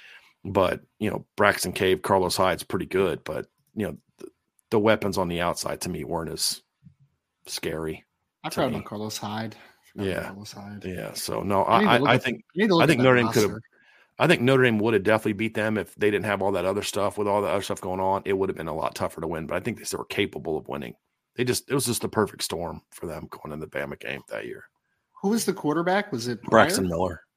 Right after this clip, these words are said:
Speaker 2: Oh, it was Braxton Miller.
Speaker 1: Braxton
Speaker 2: Right, yeah.
Speaker 1: Miller.
Speaker 2: Got it.
Speaker 1: Yeah.
Speaker 2: Got it. Got it. Yeah.
Speaker 1: Yeah.
Speaker 2: Gotcha.
Speaker 1: And he, he was, he was dynamic, man. He was very
Speaker 2: Oh,
Speaker 1: dynamic.
Speaker 2: great athlete. Great
Speaker 1: Yeah.
Speaker 2: athlete.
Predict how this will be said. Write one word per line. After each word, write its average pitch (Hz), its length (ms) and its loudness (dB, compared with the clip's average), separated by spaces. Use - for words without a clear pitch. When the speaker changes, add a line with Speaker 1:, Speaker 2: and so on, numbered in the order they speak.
Speaker 2:
Oh, 135 40 0
it 143 40 4
was 143 100 0
Braxton 139 280 -2
Miller. 107 160 -4
Speaker 1:
Braxton 90 300 -2
Speaker 2:
Right, 85 60 -2
yeah. 85 40 0
Speaker 1:
Miller. 87 180 0
Speaker 2:
Got 95 240 -8
it. 85 60 -6
Speaker 1:
Yeah. 80 120 -4
Speaker 2:
Got 98 160 -12
it. 90 80 -18
Got 92 140 -14
it. 90 120 -18
Yeah. 92 120 -12
Speaker 1:
Yeah. 82 220 -6
Speaker 2:
Gotcha. 92 260 -12
Speaker 1:
And 95 100 -2
he, 117 220 8
he 110 100 4
was, 123 240 2
he 104 120 0
was 120 80 -4
dynamic, 110 520 2
man. 71 360 -8
He 92 140 -4
was 95 140 -6
very 92 180 2
Speaker 2:
Oh, 87 40 0
Speaker 1:
dynamic. 85 340 0
Speaker 2:
great 156 120 4
athlete. 147 440 0
Great 90 200 0
Speaker 1:
Yeah. 120 120 0
Speaker 2:
athlete. 90 360 -10